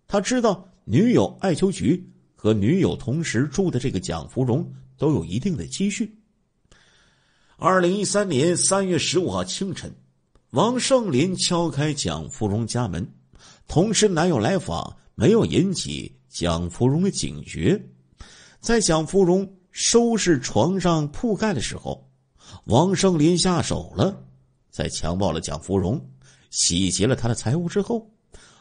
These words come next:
王胜林本想马上离开，没想到自己的女友艾秋菊也来了。事已至此，他就把女朋友艾秋菊一同杀害，还抢走了女友的银行卡、手机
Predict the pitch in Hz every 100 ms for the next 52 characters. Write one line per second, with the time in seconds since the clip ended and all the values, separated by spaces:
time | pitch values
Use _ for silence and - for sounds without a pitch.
0 | _ - 226 240 254 220 170 175 226 208
1 | 202 190 185 127 92 - 131 156 - 196
2 | 214 _ _ _ _ - 120 170 127 113
3 | 127 135 101 90 120 127 - - - _
4 | _ _ _ 196 196 175 220 214 202 214
5 | - - - 147 220 - _ _ _ _
6 | _ - - 87 90 135 - - 67 -
7 | 110 139 - _ _ - 123 117 92 98
8 | 95 90 - 90 160 - - - 107 -
9 | 135 131 127 135 147 170 196 202 233 226
10 | - _ - - - 117 127 - 107 143
11 | 90 85 90 113 101 - 98 135 147 160
12 | - - 80 85 - _ - - 73 -
13 | 147